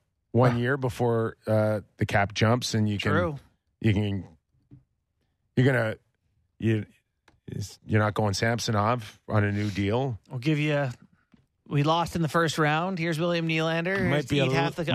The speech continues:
Speaker 3: I'm
Speaker 1: be a
Speaker 3: kidding. I'm kidding. Relax.
Speaker 1: Might be a little tricky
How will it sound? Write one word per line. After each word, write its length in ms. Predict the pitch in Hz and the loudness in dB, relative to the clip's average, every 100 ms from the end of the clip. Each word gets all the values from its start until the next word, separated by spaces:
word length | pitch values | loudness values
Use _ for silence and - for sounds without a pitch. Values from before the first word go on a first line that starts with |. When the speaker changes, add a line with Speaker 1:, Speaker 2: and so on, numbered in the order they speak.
| 147 | 0
Speaker 3:
I'm 60 | 160 | 0
Speaker 1:
be 120 | - | 2
a 20 | |
Speaker 3:
kidding. 520 | 190 220 240 240 202 | 2 2 0 -2 -2
I'm 120 | 156 131 | -4 -4
kidding. 360 | - 175 180 | 0 0 0
Relax. 840 | 165 123 117 139 165 185 175 156 | -2 -2 -2 0 0 0 -2 -2
Speaker 1:
Might 200 | 135 143 - | -2 -2 0
be 480 | 143 135 131 131 - - | 0 0 -2 -4 -6 -4
a 240 | 104 107 | 0 0
little 800 | 107 110 117 120 127 135 131 123 | 0 -2 -2 -2 -2 -2 -2 -4
tricky 840 | 113 - - 113 - 113 113 117 110 | -6 -4 0 0 2 2 2 0 -4